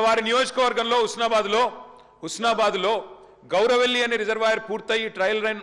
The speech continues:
అయిన మాట వాస్తవం కాదా అధ్యక్ష? ఇవాళ హుస్నాబాద్లో ప్రజలకు తెలియదా? వేములవాడ నియోజకవర్గంలో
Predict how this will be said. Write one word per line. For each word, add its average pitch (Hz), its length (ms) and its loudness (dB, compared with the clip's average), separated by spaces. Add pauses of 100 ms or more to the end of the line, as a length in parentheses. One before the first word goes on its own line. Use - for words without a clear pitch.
(140)
అయిన 202 180 -6
మాట 196 220 0
వాస్తవం 185 300 -2
కాదా 185 200 0
అధ్యక్ష? 175 220 -10 (340)
ఇవాళ 151 200 -4
హుస్నాబాద్లో 214 480 -2
ప్రజలకు 202 300 -4
తెలియదా? 196 260 -2 (520)
వేములవాడ 247 460 2
నియోజకవర్గంలో 226 720 -2